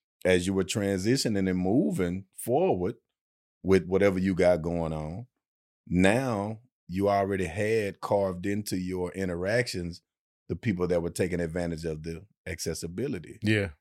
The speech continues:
Speaker 1: So
Speaker 2: And then especially if you're doing s-, different things, man, and that this is not about being better than
Speaker 1: Right.
Speaker 2: somebody else, is about being better than you were.
Speaker 1: Mm-hmm.
Speaker 2: Making bet-, like you said, better use of your time and your energy.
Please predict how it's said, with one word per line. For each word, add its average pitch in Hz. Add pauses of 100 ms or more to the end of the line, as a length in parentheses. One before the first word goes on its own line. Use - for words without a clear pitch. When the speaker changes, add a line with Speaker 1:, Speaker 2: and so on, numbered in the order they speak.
(220)
Speaker 1:
So 76 (540)
Speaker 2:
And 120
then 151
especially 165
if 127
you're 131
doing 120
s-, 113
different 113
things, 131
man, 107
and 101
that 120 (680)
this 113
is 110
not 110
about 101
being 95
better 123
than 80
Speaker 1:
Right. 156
Speaker 2:
somebody 131
else, 131
is 117
about 110
being 104
better 101
than 95
you 87
were. 101 (240)
Speaker 1:
Mm-hmm. 80
Speaker 2:
Making 107
bet-, 101
like 98
you 92
said, 98
better 98
use 104
of 104
your 95
time 110
and 98
your 95
energy. 98